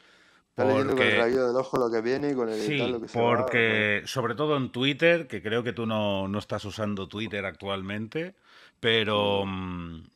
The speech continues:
Speaker 2: pero sobre todo en Twitter ya te puedes explicar bien que te van a leer
Speaker 1: Mm.
Speaker 2: mal, bro. O sea, ya
Speaker 1: Ya.
Speaker 2: puedes decir, "Mira, el otro día encontré esta hoja de color blanco", pum, y pones una foto ahí de color blanco, la hoja, tal, no sé qué,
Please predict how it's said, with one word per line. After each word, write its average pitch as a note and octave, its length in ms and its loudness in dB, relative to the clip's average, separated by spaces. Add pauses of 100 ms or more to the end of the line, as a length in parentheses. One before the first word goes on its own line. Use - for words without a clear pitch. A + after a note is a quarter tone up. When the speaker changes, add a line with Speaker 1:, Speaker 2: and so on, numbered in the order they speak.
(100)
Speaker 2:
pero G#2+ 320 -4
sobre G#2 240 -4
todo B2 160 0
en B2 100 -4
Twitter B2 400 -6
ya G#2+ 140 -6
te - 80 -6
puedes A2+ 240 -6
explicar F#2 460 -6
bien G2 380 -6 (320)
que C3+ 120 -6
te - 100 -10
van G2 180 -4
a F#2+ 40 -4
leer F2 240 -6
Speaker 1:
Mm. F2 40 -8
Speaker 2:
mal, C#2+ 420 -8 (100)
bro. D2+ 280 -12 (120)
O - 80 -18
sea, D2+ 300 -8 (320)
ya G#2+ 140 0
Speaker 1:
Ya. G#2+ 40 6
Speaker 2:
puedes A#2+ 220 6
decir, A#2 380 -2
"Mira, C3+ 520 2
el G2+ 140 -6
otro F3+ 240 -2
día F#3 180 0
encontré D#3+ 580 -2
esta A2+ 480 0
hoja C#3+ 300 -2
de A2+ 140 -8
color B2+ 360 -6
blanco", A#2 600 -8
pum, A2 300 -2
y A2 120 -10
pones A#2 320 -8
una G2+ 160 -12
foto A#2+ 300 -12
ahí G#2+ 140 -10
de F#2+ 120 -14
color F#2+ 300 -12
blanco, G2+ 480 -10
la E2+ 140 -6
hoja, F#2 380 -8
tal, G#2+ 260 -10
no F#2+ 100 -10
sé F2+ 180 -12
qué, B2+ 240 -6